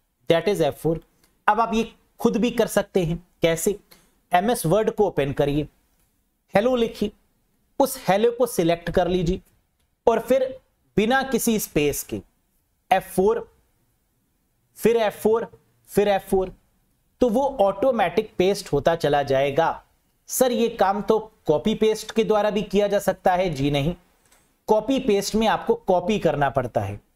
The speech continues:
एफ़ फ़ोर में यहां पर copy करने की भी requirement नहीं है, ये बिना space के आपकी चीजों को repeat कर देगा, है ना? ये खासियत है। Next, where do blacklisted emails go? Blacklisted email कहाँ जाते हैं?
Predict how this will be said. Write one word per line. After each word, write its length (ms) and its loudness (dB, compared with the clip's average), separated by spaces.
एफ़ 200 0
फ़ोर 240 2
में 120 0
यहां 240 0
पर 160 0
copy 400 0
करने 320 0
की 120 0
भी 100 2
requirement 540 0
नहीं 260 0
है, 260 -2
ये 140 2
बिना 440 0
space 440 -2
के 140 2
आपकी 280 0
चीजों 300 0
को 120 2
repeat 380 -2
कर 180 0
देगा, 340 -2
है 60 2
ना? 60 2
ये 220 0
खासियत 560 -2
है। 100 -20
Next, 460 -2
where 320 2
do 180 -2
blacklisted 920 0
emails 420 0
go? 260 -2
Blacklisted 760 0
email 340 0
कहाँ 340 0
जाते 300 -4
हैं? 100 -6